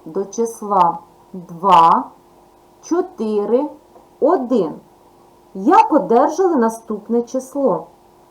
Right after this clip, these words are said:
Ми до числа додали одиницю. Наступне число за числом два є число три, за числом чотири буде п'ять, а за числом один число два.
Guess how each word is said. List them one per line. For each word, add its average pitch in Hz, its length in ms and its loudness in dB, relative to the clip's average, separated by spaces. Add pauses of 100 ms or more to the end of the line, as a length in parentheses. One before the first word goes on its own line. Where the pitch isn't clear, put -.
(240)
Ми 196 220 -4
до 208 180 0
числа 269 640 0
додали 190 520 2
одиницю. 269 760 0 (540)
Наступне 277 640 0
число 226 580 -2
за 190 160 0
числом 214 600 -4
два 285 320 2 (280)
є 320 260 -2
число - 440 -4 (120)
три, 185 300 -2 (340)
за 196 200 -8
числом 214 500 -2
чотири 285 640 -4 (120)
буде 254 300 -4
п'ять, 180 520 -2 (460)
а 196 140 -2
за 190 180 -4
числом 190 680 -6
один 190 500 -4 (380)
число 185 600 -8 (100)
два. 208 520 -2